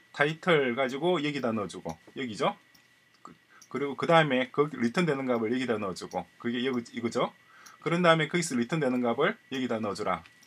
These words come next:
라고 하면은 깔끔하죠. 그죠? 이러한 문법 역시도 지금은 이제 자바스크립트나 타입스크립트도 이 문법을 다 쓰고 있어요. 그래서 이제 생소하지가 않을 겁니다.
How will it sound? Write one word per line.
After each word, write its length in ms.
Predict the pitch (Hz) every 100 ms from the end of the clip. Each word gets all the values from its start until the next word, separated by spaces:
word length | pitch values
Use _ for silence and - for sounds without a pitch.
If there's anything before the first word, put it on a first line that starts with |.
| _ _ _ -
라고 240 | 160 175
하면은 400 | 165 165 180 247 - -
깔끔하죠. 480 | 151 - 131 92 - _ _ _ _ _ _ _
그죠? 220 | 110 160 - - - -
이러한 480 | 156 185 202 190 175
문법 420 | 185 185 170 151
역시도 320 | 156 - 123
지금은 380 | 117 156 156 123
이제 100 | 123
자바스크립트나 880 | 165 175 180 - 160 160 113 147 233 _ -
타입스크립트도 800 | 139 156 - - 160 - 117 113
이 20 |
문법을 500 | 139 156 156 123 104
다 100 | 98
쓰고 280 | - 151 117
있어요. 320 | - 117 196 - - -
그래서 260 | 123 123 107
이제 120 | 117
생소하지가 500 | - 180 156 120 107
않을 160 | 107
겁니다. 300 | - 110 87